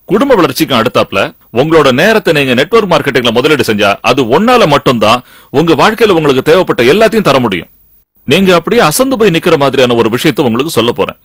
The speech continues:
ஒரு நாள்ல உங்களால அதிகபட்சம் எத்தனை மணி நேரம் வேலை செய்ய முடியும்?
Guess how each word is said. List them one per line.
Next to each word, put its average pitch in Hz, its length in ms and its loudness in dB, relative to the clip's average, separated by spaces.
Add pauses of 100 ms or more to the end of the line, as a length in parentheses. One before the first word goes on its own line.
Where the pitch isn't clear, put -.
(600)
ஒரு 175 180 2
நாள்ல 247 320 0
உங்களால 160 440 2
அதிகபட்சம் 185 580 -2
எத்தனை 196 280 0
மணி 165 120 -2
நேரம் 127 200 0
வேலை 135 200 0
செய்ய 113 200 -2
முடியும்? 101 380 -2